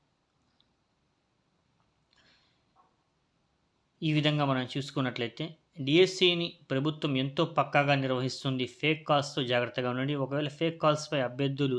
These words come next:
తప్పక అవగాహనతో మెలగాలి. ఏదైనా ఫోన్ వస్తే పంతొమ్మిది వందల ముప్పై, నూట పన్నెండులకు కానీ సమాచారం అందించండి మీరు.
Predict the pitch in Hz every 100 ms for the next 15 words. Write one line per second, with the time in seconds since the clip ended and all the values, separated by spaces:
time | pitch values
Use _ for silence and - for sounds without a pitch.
0 | 123 123 - - 165 139 127 127 131 131
1 | 127 131 117 120 120 127 139 127 135 131
2 | - - 160 170 156 156 135 120 - 135
3 | 120 - _ _ _ - 139 156 151 143
4 | 127 120 123 127 - 143 151 - _ _
5 | _ _ _ 143 143 139 127 127 127 123
6 | 127 135 - _ 131 131 151 - 135 143
7 | 147 156 143 123 131 139 127 113 107